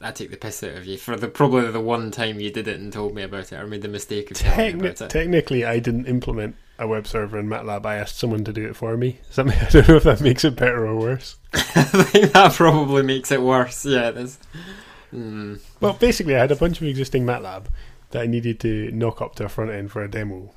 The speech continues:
Speaker 2: that already kind of existed in a just regular Apache serve, bunch of Perl scripts, I think. Yeah, it was just like, well, I'll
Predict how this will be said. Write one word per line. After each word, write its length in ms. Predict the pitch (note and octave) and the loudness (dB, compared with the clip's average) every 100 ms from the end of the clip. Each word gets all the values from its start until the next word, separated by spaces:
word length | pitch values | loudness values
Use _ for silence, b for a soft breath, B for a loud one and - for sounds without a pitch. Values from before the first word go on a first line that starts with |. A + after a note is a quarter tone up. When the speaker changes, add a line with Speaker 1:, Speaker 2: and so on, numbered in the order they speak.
| - | -8
Speaker 2:
that 180 | A#2 - | -8 -4
already 580 | A2+ A2 A2 G#2+ G#2 G2+ - | 0 2 2 -2 -6 -8 -6
kind 220 | A#2 G#2 | -4 -4
of 100 | G2+ | -6
existed 480 | G2 G#2+ - G2+ G2 | -10 -10 -10 -12 -14
in 140 | G2 | -14
a 280 | F#2+ F#2+ F#2+ _ _ _ - | -12 -14 -16 _ _ _ -20
just 220 | - - | -18 -10
regular 340 | F#2+ G2 G2 | -8 -8 -10
Apache 400 | F#2+ A2 - G#2 | -6 -6 -6 -10
serve, 460 | G2 G2+ F#2+ F#2 - | -10 -8 -8 -10 -14
bunch 220 | G#2 - | -14 -12
of 120 | G2+ - _ | -14 -14 _
Perl 220 | - G#2 G#2 | -8 -6 -6
scripts, 340 | - G2+ - | -12 -16 -14
I 60 | G2 | -12
think. 200 | F#2+ - b b b | -12 -14 b b b
Yeah, 260 | C3 D3 A2 | -4 -2 -4
it 40 | |
was 160 | G#2 G2+ | -12 -10
just 180 | G#2+ - | -10 -8
like, 140 | G#2+ | -8
well, 220 | A2+ A2 G#2+ | -8 -8 -8
I'll 220 | G#2 | -10